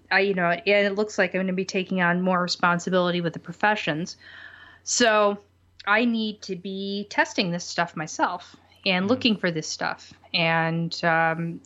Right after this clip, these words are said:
Speaker 1: that gives me an in there. But I really think that if you're going to, if they're going to be on alpha, you need to be doing the work as well as having the fun.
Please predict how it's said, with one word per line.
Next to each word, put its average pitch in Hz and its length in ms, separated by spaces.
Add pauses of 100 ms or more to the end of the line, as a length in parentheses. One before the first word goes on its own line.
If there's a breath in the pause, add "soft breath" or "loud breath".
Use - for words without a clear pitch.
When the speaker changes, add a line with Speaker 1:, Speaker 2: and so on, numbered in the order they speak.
Speaker 1:
that 175 360
gives 190 240
me 170 360
an 175 100
in 165 280
there. 185 400 (600 loud breath)
But 180 320 (440)
I 202 140
really 208 380
think 190 420
that 170 420
if 190 240
you're 190 120
going 196 400
to, 175 240
if 196 180
they're 190 300 (1000)
going 208 280
to - 80
be 185 160
on 170 160
alpha, 175 360
you 160 160
need 160 260
to - 120
be 165 120
doing 160 360
the 160 80
work 220 340
as 175 140
well 160 220
as - 280
having 156 340
the - 60
fun. 170 460